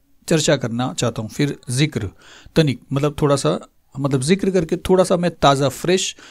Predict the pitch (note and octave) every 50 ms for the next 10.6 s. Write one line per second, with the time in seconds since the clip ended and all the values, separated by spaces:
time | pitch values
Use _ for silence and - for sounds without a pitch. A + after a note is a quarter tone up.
0 | - _ - C#3+ C#3+ C#3 A2+ A#2 C3 D3 D#3+ E3+ D#3 C#3 A#2+ A#2+ - C3+ B2 -
1 | - B2+ A#2 A#2+ A#2 - G#2+ G2 - A2 G2 G2 G#2+ A2 _ _ _ - A#2 A#2
2 | - C3+ C3 C3 C3+ C#3 C3+ C3 - - - - - - - - _ _ - -
3 | - G3+ C3+ - - - C#3+ E3 D#3+ E3+ E3+ E3+ E3+ - - - D#3+ D#3 D#3+ D#3+
4 | E3 D#3 D3 C#3+ D3 - C#3+ C#3 C#3+ - - _ _ _ _ - E3+ E3 D#3+ D#3
5 | D#3 E3 D3 C#3+ C3 - - C3 B2 - - A#2+ A#2 A#2 - B2 A2+ - B2+ B2
6 | A2 B2 A#2+ - - - C3+ B2 - D3+ A#2+ A#2 A2+ - - A#2 A#2+ - - -
7 | - - - D#3+ G3 - - _ _ _ _ _ _ - - _ _ - - _
8 | - - F3+ D#3+ - A3+ - - - - B2 B2 - B2+ A2+ A2+ G2+ - - -
9 | C3+ D3 C3+ C#3+ C#3+ D#3+ D#3 D3+ E3+ D#3+ - - _ - D3 C3+ B2+ - C#3 -
10 | - - A#2+ A2+ - C3 A#2+ C3 E3 G3 -